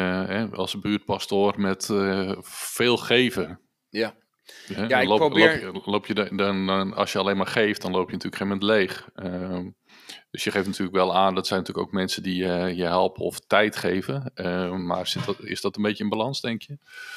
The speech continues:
Speaker 2: Ja, ik, ik denk dat ik door de jaren heen, we zijn natuurlijk nu acht jaar, negen jaar bezig, dat je zeg maar in het geven, dat je ook een houding cultiveert of probeert te cultiveren van ontvangen, hè, wat er is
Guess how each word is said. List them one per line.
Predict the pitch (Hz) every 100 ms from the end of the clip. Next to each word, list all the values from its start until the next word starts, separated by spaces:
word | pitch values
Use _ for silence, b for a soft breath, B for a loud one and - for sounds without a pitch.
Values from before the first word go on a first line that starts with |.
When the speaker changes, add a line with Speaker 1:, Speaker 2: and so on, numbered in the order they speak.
| B B B
Speaker 2:
Ja, | 160 170
ik, | 143
ik | - 143
denk | 156
dat | 156
ik | 147
door | 139
de | 143
jaren | 143 143 139 139
heen, | 135 160
we | 156
zijn | 147
natuurlijk | 131 - 131 123
nu | 131
acht | - 143 -
jaar, | 131 131 123
negen | 135 135 131
jaar | 120 113
bezig, | 123 135 135 143 - B B B
dat | - 131 135
je | 139
zeg | 151 135
maar | 127
in | - 170
het | 147
geven, | - 151 160 170 - 180 175
dat | 139 135
je | 147
ook | 147
een | 139
houding | 127 135 156 147 147 135 - _ _ _
cultiveert | - 143 131 131 139 135 131
of | 113 -
probeert | 131 110 151 160
te | 143
cultiveren | 151 131 123 135 127
van | 117 151 143
ontvangen, | - 135 - 170 131 92 - _
hè, | 147
wat | 156 139
er | 139
is | 151 135 -